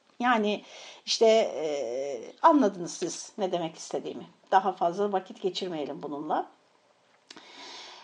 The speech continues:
Efendim, ancak İbn Ataullah düşüncelerini ifade ederken vahdet-i vücutçu sufilerin tartışmalarına, tartışmalara yol açan tespitlerine temas etmemiş.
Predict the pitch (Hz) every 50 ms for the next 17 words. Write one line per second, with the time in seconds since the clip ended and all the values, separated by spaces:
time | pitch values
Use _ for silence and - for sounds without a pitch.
0 | - _ - 285 269 285 254 233 247 285 330 - - - 339 392 415 359 302 269
1 | 285 - - 302 330 330 349 330 302 - 269 269 269 262 247 185 220 214 196 190
2 | 214 269 285 - - - 277 262 - 320 311 302 330 320 302 330 330 320 349 381
3 | - - 277 262 - - 262 262 269 269 311 294 247 233 247 240 262 254 - 208
4 | 170 - - - - - - 233 247 240 - - 381 370 - 330 277 254 254 226
5 | 269 269 262 - - 330 330 - - 277 247 226 - - 254 233 220 220 208 202
6 | 185 180 - 202 214 226 247 254 262 285 - - - 277 294 294 294 302 302 285
7 | 311 339 349 - - - - 262 269 262 262 277 - - 294 285 285 294 302 320
8 | 302 262 233 262 285 294 277 254 - - 214 190 196 - - 269 269 - - -
9 | 262 - - 269 277 262 285 320 320 - 294 262 254 262 277 269 - - 247 233
10 | - 170 147 - - - - - - -